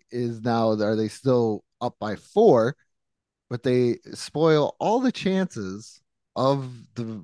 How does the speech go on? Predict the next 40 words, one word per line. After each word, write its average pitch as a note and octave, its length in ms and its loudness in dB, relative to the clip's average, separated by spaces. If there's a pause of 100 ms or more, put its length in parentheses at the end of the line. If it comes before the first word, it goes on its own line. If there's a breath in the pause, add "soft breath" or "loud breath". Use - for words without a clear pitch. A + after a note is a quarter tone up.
(220)
of A2 140 -10
the A2+ 100 -6
Jets C3 320 -2
even B2+ 140 -2
coming B2+ 260 0
back A#2+ 400 0
as A#2 180 -6
two G#3 200 -2
Jets E3 360 -4
players E3 440 0
collide B2 760 0 (600)
and C#3 100 -2
they C3+ 80 2
fumble, C#3+ 580 4 (260)
and B2 500 -2 (180)
the C3+ 100 0
Raiders D#3+ 340 4
pick - 220 -8
it D3 60 -2
up C#3 260 0
and A2+ 100 -8
score B2+ 240 0
a A#2+ 40 0
touchdown G#2+ 720 -4 (340)
to A#2 640 -4
score A#2 680 -4
two E3+ 260 0
touchdowns G2+ 840 -4 (120)
in F#2+ 240 -8
under A#2 400 -4
a G#2+ 80 -10
minute G#2+ 440 -6 (180)
and G2+ 120 -8
win G#2+ 180 -4
the G#2+ 80 -10
<laughs> - 0 -
game B2+ 300 -12
forty-three A#2+ 680 -4
to G2+ 100 -8
thirty-two. F#2+ 480 -10